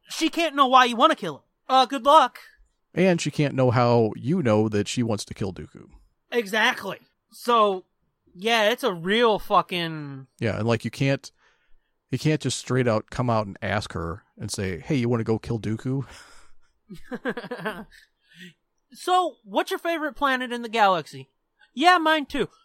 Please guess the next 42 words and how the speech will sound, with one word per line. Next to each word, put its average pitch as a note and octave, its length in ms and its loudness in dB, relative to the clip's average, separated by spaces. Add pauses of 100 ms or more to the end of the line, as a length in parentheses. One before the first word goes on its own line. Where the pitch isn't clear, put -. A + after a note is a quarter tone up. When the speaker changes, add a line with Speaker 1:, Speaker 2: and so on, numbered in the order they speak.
(280)
Speaker 1:
What's D4+ 180 -2
your A2+ 100 -6
Speaker 2:
Mm-hmm. F#4+ 60 2
Speaker 1:
favorite F#4 200 2
kind D#4+ 180 4
of C4 80 -2
droid? G#3+ 480 4
Yeah, C#4 240 2
mine D#4 320 -6
too. G#3 280 -6 (240)
Speaker 2:
Who C4 80 4
you D#4 100 6
wanna A#3+ 140 4
kill? A2 420 2 (600)
Speaker 1:
Yeah. A3+ 400 6
<laughs> F#3 300 -8
Speaker 2:
Who's A3+ 220 6
your A#3 100 4
Speaker 1:
I G#3+ 40 2
Speaker 2:
biggest F#3+ 200 6
Speaker 1:
was A#3+ 80 2
gonna C#3+ 140 4
Speaker 2:
enemy? A2 260 -4 (220)
Like, C3 100 -2
if - 140 0
you D#4+ 60 -4
could F4+ 120 2
kill G3+ 240 0
one D#3+ 220 0
person, D3+ 380 -2
who D#3 100 -2
would A#3+ 100 0
it G3 100 -4
be? C#3+ 360 -6 (260)
Speaker 1:
Oh D4+ 100 8
my A#4 280 4 (100)
god, C#4+ 80 0
you C#4 80 0
wanna E4+ 140 -2
kill F#4 220 0
Dooku? G#4+ 240 4 (120)
I - 80 6